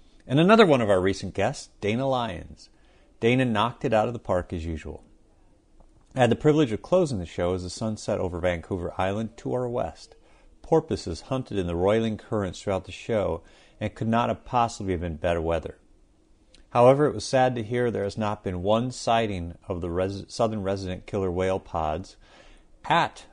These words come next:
uh, Limekiln State Park, which is actually, as you know, on the Whale Trail and the preeminent and primary, um, place for people to watch whales from shore in the San Juan Islands. But they have not visited lately.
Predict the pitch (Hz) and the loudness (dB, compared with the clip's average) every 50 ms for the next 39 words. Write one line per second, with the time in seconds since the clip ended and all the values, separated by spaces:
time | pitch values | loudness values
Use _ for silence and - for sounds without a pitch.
0 | _ _ - 107 95 90 85 85 85 85 82 82 - - - 87 85 80 78 - | _ _ -6 -4 -4 -2 -2 -2 -2 -2 -4 -8 -10 -10 -8 -8 -8 -8 -10 -8
1 | - - 85 80 - - - 85 82 87 - - - - - - - _ _ - | -8 -8 -8 -8 -10 -8 -6 -4 -4 -4 -6 -8 -18 -20 -20 -20 -20 _ _ -8
2 | - 98 - 113 98 101 98 98 98 - - - 104 98 90 87 87 - 98 87 | -8 -8 -6 -4 -2 0 2 0 0 -2 -6 -6 -4 -2 -2 -4 -4 -6 -8 -8
3 | 82 76 76 73 78 - - 90 85 82 80 78 78 82 90 90 90 87 - - | -6 -6 -8 -8 -10 -8 -8 -8 -6 -6 -6 -6 -4 -2 0 0 -2 -4 -6 -6
4 | 92 80 76 73 76 76 80 78 _ _ - 98 90 85 85 82 80 80 76 - | -6 -4 -4 -4 -6 -8 -10 -12 _ _ -10 -8 -6 -6 -6 -6 -8 -8 -10 -14
5 | _ _ - 87 82 82 82 80 - - - - 117 104 98 95 101 98 95 98 | _ _ -10 -8 -8 -8 -10 -12 -14 -16 -8 -6 -4 -4 -2 -2 -4 -4 -6 -8
6 | 101 - - - 104 95 87 85 - - - 113 110 110 110 98 85 85 80 78 | -8 -12 -12 -10 -8 -8 -8 -8 -10 -10 -6 -4 -4 -4 -4 -4 -4 -4 -4 -4
7 | 78 76 76 76 76 _ _ _ _ _ _ _ - - 95 87 82 80 78 76 | -6 -6 -8 -10 -12 _ _ _ _ _ _ _ -14 -10 -8 -6 -6 -6 -8 -8
8 | - - - 107 101 101 101 - - 92 - - - 107 101 - 95 87 - - | -10 -8 -4 -4 -4 -4 -6 -8 -10 -10 -10 -8 -8 -8 -8 -8 -10 -10 -6 -6
9 | 90 85 87 87 87 80 - - - - - - _ _ _ _ _ _ _ - | -4 0 0 2 0 0 -2 -8 -16 -20 -20 -20 _ _ _ _ _ _ _ -8
10 | 95 90 87 90 87 87 87 - - 90 85 - - - 139 135 117 87 80 76 | -4 -2 0 0 0 -2 -4 -6 -10 -12 -12 -10 -6 -2 -2 0 0 0 -2 -4
11 | 76 73 - - _ _ - - 92 85 80 78 - - 85 82 80 78 78 80 | -6 -10 -14 -20 _ _ -12 -10 -8 -8 -8 -8 -8 -8 -8 -8 -8 -8 -8 -8
12 | 82 85 90 95 101 101 92 78 76 71 69 _ - - - _ _ _ _ _ | -8 -6 -6 -6 -4 -6 -6 -8 -10 -12 -14 _ -20 -20 -20 _ _ _ _ _
13 | - _ _ _ _ - - 85 85 - 90 87 87 95 90 101 101 104 92 92 | -20 _ _ _ _ -6 -6 -4 -4 -2 -2 -2 -2 -2 -2 -2 -2 -2 -4 -2
14 | 104 113 110 107 104 98 95 92 92 92 92 - - - 113 117 117 113 101 | -2 -2 -2 -2 -4 -4 -2 0 2 2 2 0 -2 -6 -4 -4 -6 -8 -12